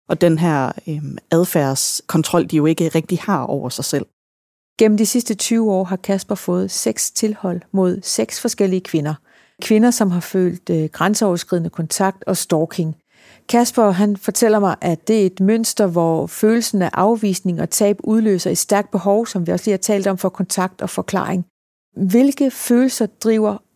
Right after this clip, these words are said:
Speaker 2: oftest stalking-adfærden? Er det kærlighed, afvisning, vrede, frygt eller, eller noget helt andet?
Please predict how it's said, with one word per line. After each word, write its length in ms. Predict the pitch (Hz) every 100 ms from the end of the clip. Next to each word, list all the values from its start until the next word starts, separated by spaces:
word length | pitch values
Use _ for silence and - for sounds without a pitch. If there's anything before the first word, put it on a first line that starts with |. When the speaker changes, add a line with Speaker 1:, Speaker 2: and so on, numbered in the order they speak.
| -
Speaker 2:
oftest 680 | 247 - 196 160 - -
stalking-adfærden? 880 | - 196 185 208 175 170 - 175 165 -
Er 120 | 180
det 200 | 175 175
kærlighed, 580 | - 208 240 262 240 214 _ _ -
afvisning, 840 | 190 233 233 220 196 220 208 190 _ -
vrede, 480 | 170 180 202 233 233
frygt 460 | - - 208 214
eller, 220 | 196 180 185 -
eller 140 | 185
noget 160 | 180 180
helt 180 | 214
andet? 240 | 202 196